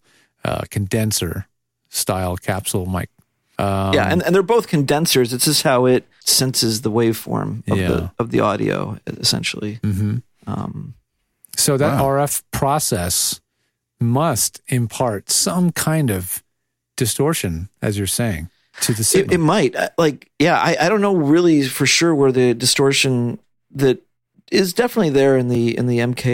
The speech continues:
Speaker 2: H four sixteen, f-, sorry, forty-one six. Um, it's a, it's one of those, like, good distortion things, but, um,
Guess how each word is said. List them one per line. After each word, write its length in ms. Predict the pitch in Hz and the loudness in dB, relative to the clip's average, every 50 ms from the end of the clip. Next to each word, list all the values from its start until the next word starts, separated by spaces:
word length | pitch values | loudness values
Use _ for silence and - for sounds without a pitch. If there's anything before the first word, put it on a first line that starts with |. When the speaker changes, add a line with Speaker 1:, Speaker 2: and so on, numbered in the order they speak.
| 120 117 | 2 2
Speaker 2:
H 120 | 117 - - | 0 -2 -2
four 180 | - 131 123 120 | -2 0 0 0
sixteen, 800 | - - 117 - - - 131 127 123 120 120 113 113 110 - - _ _ - | 0 -2 -2 -2 -2 -2 -2 -2 -2 -2 -2 -4 -4 -6 -8 -12 _ _ -10
f-, 80 | - - | -6 -2
sorry, 220 | - 127 120 117 | -2 0 0 -2
forty-one 380 | 117 - 131 127 120 123 117 113 | -2 0 0 0 0 0 -2 -2
six. 460 | - - 131 123 113 - - - - - - | 0 0 0 0 -2 -2 -2 -4 -4 -4 -4
Um, 320 | 127 123 117 120 117 - - - | -4 -4 -4 -4 -6 -8 -8 -6
it's 220 | - 135 - - | -6 -4 0 2
a, 180 | 143 143 135 - - - | 2 2 0 -2 -4 -6
it's 140 | 139 139 - | -4 -2 0
one 60 | 165 | 0
of 40 | 156 | 2
those, 180 | 147 139 131 127 | 2 2 2 2
like, 220 | 131 120 113 117 | 0 0 0 0
good 200 | 120 143 139 135 | 0 0 0 2
distortion 540 | 123 123 - - - 120 117 - - 120 123 | 0 0 0 0 0 0 0 0 -2 -4 -4
things, 360 | - 123 120 120 120 117 117 | -2 -2 -2 -2 -2 -4 -4
but, 280 | - - 127 120 - - | -4 -2 -2 -2 -2 -2
um, 260 | 123 120 117 117 117 | -2 -2 -2 -2 -6